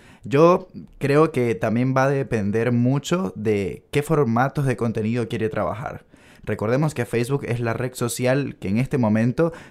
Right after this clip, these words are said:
tiene más formatos de contenido. Tú puedes tener un blog, publicar varias imágenes en carrusel,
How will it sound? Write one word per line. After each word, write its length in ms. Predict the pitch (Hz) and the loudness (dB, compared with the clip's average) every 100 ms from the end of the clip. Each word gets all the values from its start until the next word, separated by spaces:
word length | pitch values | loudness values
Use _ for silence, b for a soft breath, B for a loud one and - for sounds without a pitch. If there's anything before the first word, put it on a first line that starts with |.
| - | -2
tiene 260 | 127 120 | 2 2
más 240 | 117 156 180 | 4 2 2
formatos 440 | 165 151 156 156 | 2 2 0 0
de 80 | 143 | 0
contenido. 640 | 123 104 117 110 92 80 B B B | 0 -2 0 0 -2 -6 B B B
Tú 100 | 120 | -2
puedes 220 | 135 139 | 2 2
tener 260 | 127 120 123 | 2 2 2
un 200 | 113 113 | 2 2
blog, 420 | 107 117 - - - | 4 4 4 2 -4
publicar 460 | 110 104 - 110 | -4 -2 -2 0
varias 320 | 110 110 110 107 | 0 0 -2 -2
imágenes 540 | 101 107 120 113 110 | 0 2 2 0 -2
en 80 | 104 | -4
carrusel, 640 | 104 98 - 135 151 170 | -4 -6 -2 2 2 0